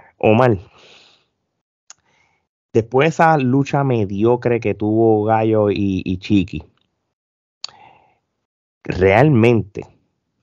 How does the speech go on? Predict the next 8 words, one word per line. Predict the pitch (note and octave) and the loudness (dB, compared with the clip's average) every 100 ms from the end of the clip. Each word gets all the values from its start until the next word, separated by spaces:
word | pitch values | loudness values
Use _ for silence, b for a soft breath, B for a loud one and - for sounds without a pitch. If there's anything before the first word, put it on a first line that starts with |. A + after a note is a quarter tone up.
| _ _ _ _ _ _ _ _ - | _ _ _ _ _ _ _ _ -2
¿qué | C3 | 0
relevante | E3 E3 A#2 A2+ C3+ C3+ G#2 | 2 2 2 2 -2 -2 -2
tiene | G#2+ A#2 A#2+ F2 | 0 0 0 -2
Gallo | F#2 A#2 A#2+ G#2+ F#2+ | -2 0 0 0 0
en | G2 F#2 F2 | -2 -2 0
W | G2 G#2+ A2 A2 G#2 - | 0 2 2 0 0 -6
W | F2+ G#2 G#2 G2 G2+ | -4 0 2 2 -2
C? | G#2 B2 | -2 -4